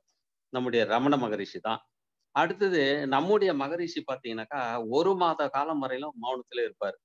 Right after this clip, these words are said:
அப்போ மௌனத்திலே இருக்கும்போது அவர் என்ன பண்ணுவாருன்னா, நிறைய பாடல்கள் எழுதியிருக்கார்.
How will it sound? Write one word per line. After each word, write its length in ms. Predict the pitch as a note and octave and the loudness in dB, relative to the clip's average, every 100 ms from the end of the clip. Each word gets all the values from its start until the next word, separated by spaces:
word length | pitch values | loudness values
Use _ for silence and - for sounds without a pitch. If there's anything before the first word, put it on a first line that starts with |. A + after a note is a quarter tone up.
| _ _ | _ _
அப்போ 200 | - B2 | -6 -4
மௌனத்திலே 560 | A2+ C#3+ E3+ F3 F3+ F3 | 2 4 4 2 2 4
இருக்கும்போது 400 | C#3+ C3+ C3 B2 | 2 0 0 0
அவர் 100 | A2+ | -2
என்ன 140 | C3 | -6
பண்ணுவாருன்னா, 420 | B2+ A#2 A2 A2+ | -6 -6 -4 -6
நிறைய 440 | G2 G#2 A#2+ B2 D3 | -6 -6 -4 -4 -4
பாடல்கள் 400 | A2+ A2+ A2+ G#2 | -4 -4 -4 -6
எழுதியிருக்கார். 480 | G2+ G#2+ - G#2 | -6 -8 -4 -4